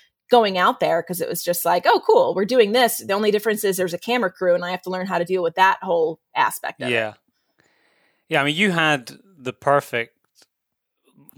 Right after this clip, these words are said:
Speaker 2: life prior to that experience to set you up to be able to really succeed and thrive. And I haven't,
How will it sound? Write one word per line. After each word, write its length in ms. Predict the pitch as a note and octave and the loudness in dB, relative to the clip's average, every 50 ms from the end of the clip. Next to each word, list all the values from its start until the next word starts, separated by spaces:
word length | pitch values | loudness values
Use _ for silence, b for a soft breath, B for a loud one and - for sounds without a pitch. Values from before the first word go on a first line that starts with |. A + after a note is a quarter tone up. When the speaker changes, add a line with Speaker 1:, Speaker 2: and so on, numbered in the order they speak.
| A#2 G#2 - | -20 -18 -14
Speaker 2:
life 580 | B2+ A#2 A#2+ C3 C#3 D3 C#3+ B2 - - - _ | -10 -4 2 4 4 4 4 0 -2 -8 -18 _
prior 420 | - - C3 B2 B2 B2+ B2+ B2 A2+ | -4 2 4 4 4 4 4 2 2
to 140 | - - A#2 | -2 -4 -2
that 220 | A#2+ A#2+ A#2+ A#2 | 0 0 0 0
experience 840 | A2+ A#2 - - - - C3 C3 C3 B2 A#2 A2 G#2+ G#2 A#2+ - - | -2 -6 -8 -10 -4 0 2 2 2 2 2 0 0 -2 -6 -12 -10
to 120 | - B2+ | -10 -8
set 400 | - - - - D#3+ C3+ C3+ - | -6 -6 -4 0 2 2 0 0
you 200 | B2+ A#2+ A#2+ B2 | -4 -4 0 2
up 260 | A#2+ A2+ A#2 - - _ _ _ _ _ | 2 2 2 -2 -8 _ _ _ _ _
to 120 | - C#3 | -14 -10
be 200 | A2 B2 A#2+ A2+ | -8 -6 -2 0
able 320 | A2+ A#2+ A#2+ A2+ A#2 A2+ G#2+ | 2 2 0 0 -2 -8 -8
to 360 | - - B2 A2 G#2+ G#2+ G2+ G2+ | -10 -10 -8 -8 -8 -8 -10 -14
really 360 | G#2+ A2+ B2+ B2+ A#2+ A2+ G#2+ G2+ | -14 -10 -10 -10 -10 -10 -10 -10
succeed 640 | - - C3 - - - - C3+ B2 A#2 A2 G#2 | -10 -10 -10 -10 -10 -8 -6 -6 -6 -6 -8 -10
and 120 | G#2+ G#2 G#2 | -10 -14 -14
thrive. 340 | - - C3 A#2+ A2+ A2+ G#2 - - | -4 0 2 2 2 2 0 -4 -6
And 80 | - D3 | -2 0
I 100 | C3 C3 | 0 0
haven't, 360 | B2 D3 D#3+ D#3 E3 D3+ C3+ | 0 0 0 0 -2 -6 -6